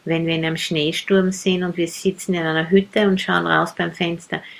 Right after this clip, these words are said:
Wir sehen immer noch den Schneesturm, aber wir sind nicht komplett hin und her gebeutelt von dem Sturm. Obwohl der,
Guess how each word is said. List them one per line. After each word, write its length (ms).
Wir 120
sehen 280
immer 180
noch 160
den 160
Schneesturm, 720
aber 260
wir 160
sind 400
nicht 460
komplett 600
hin 160
und 140
her 280
gebeutelt 800
von 200
dem 160
Sturm. 440
Obwohl 360
der, 240